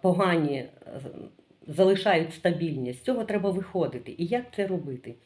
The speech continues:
Найкраще, звісно, це звернутися до природи. До природи, до філософії. От, наприклад, інформація філософського рівня,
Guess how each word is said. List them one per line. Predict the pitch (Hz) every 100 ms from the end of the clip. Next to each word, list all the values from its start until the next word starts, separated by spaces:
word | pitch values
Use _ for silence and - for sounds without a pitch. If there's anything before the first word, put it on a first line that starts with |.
| _ _ _ - -
Найкраще, | 180 180 277 285 196
звісно, | 175 208 196 175 175
це | 165
звернутися | 151 156 185 185 180 135 135
до | 156 160
природи. | 151 156 151 156 156 123 117 131 - _ _ _ _ _ _ _ _
До | 165
природи, | 175 151 143 185 165
до | 147
філософії. | 156 139 151 175 175 160
От, | 165
наприклад, | 170 165 180 170 170 - - -
інформація | 170 185 214 214 214 185
філософського | 175 175 190 185 - 175 170
рівня, | 185 233 202 160